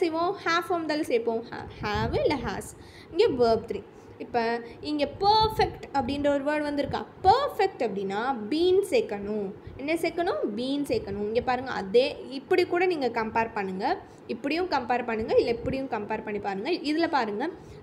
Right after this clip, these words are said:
சேம் தான், இங்க been மட்டும் ஆட் பண்றோம். சேம் தான், but been வந்து ஆட் பண்றோம். So பர்ஃபெக்ட்னாலே been add பண்ணணும்,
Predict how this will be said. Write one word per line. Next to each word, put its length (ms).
சேம் 380
தான், 160
இங்க 120
been 320
மட்டும் 260
ஆட் 180
பண்றோம். 380
சேம் 340
தான், 140
but 100
been 180
வந்து 160
ஆட் 180
பண்றோம். 340
So 60
பர்ஃபெக்ட்னாலே 640
been 240
add 160
பண்ணணும், 260